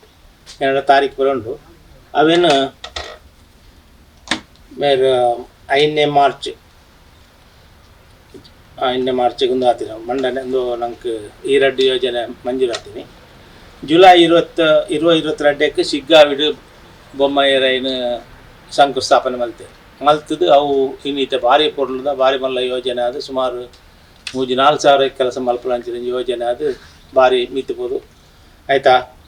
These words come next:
ಕೆಲಸ ನಡತೊಂದುಂಡು. ಜನಕ್ಲೆನ್ ಮೂಜಿ ನಾಲ್ ಸಾವಿರ ಜನಕ್ಲೆನ್ ಕೆಲಸ ತಿಕ್ಕುದು ಭಾರಿ ಪೊರ್ಲದ ಯೋಜನೆ. ಆಂಡ ದುರ್ದೈವಶಾತ್ ನಮ್ಮಾರ್ ಸುನಿಲ್ ಕುಮಾರ್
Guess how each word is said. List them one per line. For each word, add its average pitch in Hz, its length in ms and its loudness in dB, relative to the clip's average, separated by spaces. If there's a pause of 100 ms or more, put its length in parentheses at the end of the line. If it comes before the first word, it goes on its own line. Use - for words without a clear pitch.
(580)
ಕೆಲಸ 135 220 0
ನಡತೊಂದುಂಡು. 127 680 -2 (240)
ಜನಕ್ಲೆನ್ 131 560 -2
ಮೂಜಿ 123 200 -6
ನಾಲ್ 123 180 -4
ಸಾವಿರ 120 180 -4
ಜನಕ್ಲೆನ್ 117 460 -8
ಕೆಲಸ 131 320 -4
ತಿಕ್ಕುದು 120 680 -8
ಭಾರಿ - 180 2
ಪೊರ್ಲದ - 300 -6
ಯೋಜನೆ. - 500 -10 (880)
ಆಂಡ 170 200 4
ದುರ್ದೈವಶಾತ್ 170 920 4 (760)
ನಮ್ಮಾರ್ 156 420 4 (720)
ಸುನಿಲ್ 147 260 -2
ಕುಮಾರ್ 123 300 -2